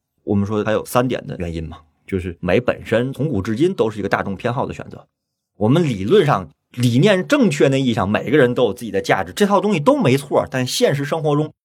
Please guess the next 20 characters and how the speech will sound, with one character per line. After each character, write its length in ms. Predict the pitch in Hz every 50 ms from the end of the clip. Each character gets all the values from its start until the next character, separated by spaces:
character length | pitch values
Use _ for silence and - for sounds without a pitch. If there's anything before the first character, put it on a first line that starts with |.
| _ _ _ _
其 60 | - -
实 160 | 156 170 196
不 220 | 190 - 240 190
完 200 | 127 104 113 139
全 80 | 143 135
是 60 | 123
按 80 | 123 117
照 100 | 117 113
这 80 | 113 117
套 120 | 120 104
逻 160 | 95 87 95
辑 120 | 98 110 98
来 140 | 92 92
运 180 | 98 127 165 151
转 140 | 127 98 - -
的。 80 | - - _ _ _ _ _ _ _ _ _ _ _ -
第 80 | -
二 140 | 170 190 180
点 220 | 135 101 - -
呢， 80 | 123 -